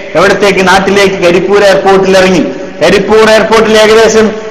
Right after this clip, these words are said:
രാത്രി ഏഴ് എട്ട് മണിക്കാണ് ഇറ-, എട്ട് മണിക്ക് വൈകുന്നേരമാണ് ലാ-,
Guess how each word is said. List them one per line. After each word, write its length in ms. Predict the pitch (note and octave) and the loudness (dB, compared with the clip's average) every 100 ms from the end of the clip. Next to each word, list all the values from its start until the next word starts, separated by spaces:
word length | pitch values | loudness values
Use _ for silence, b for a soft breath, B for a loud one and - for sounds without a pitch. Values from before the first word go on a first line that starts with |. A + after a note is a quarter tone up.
| - | -4
രാത്രി 360 | F3+ G#3+ G#3+ A3 | 0 0 0 0
ഏഴ് 380 | A3 F#3 G#3 A3 | 0 0 2 2
എട്ട് 220 | A3 A3+ | 0 0
മണിക്കാണ് 440 | G#3+ G#3 A3 G#3+ | 0 0 0 2
ഇറ-, 240 | G#3+ G#3 G3 | 2 0 -2
എട്ട് 200 | - A3 | -2 0
മണിക്ക് 240 | G#3+ G3 | 0 0
വൈകുന്നേരമാണ് 840 | G#3+ G#3 G#3+ G#3 G#3 G#3 G#3 G#3 G3 | 0 0 0 2 2 2 0 0 0
ലാ-, 380 | G3 G3 F3+ | 0 0 -6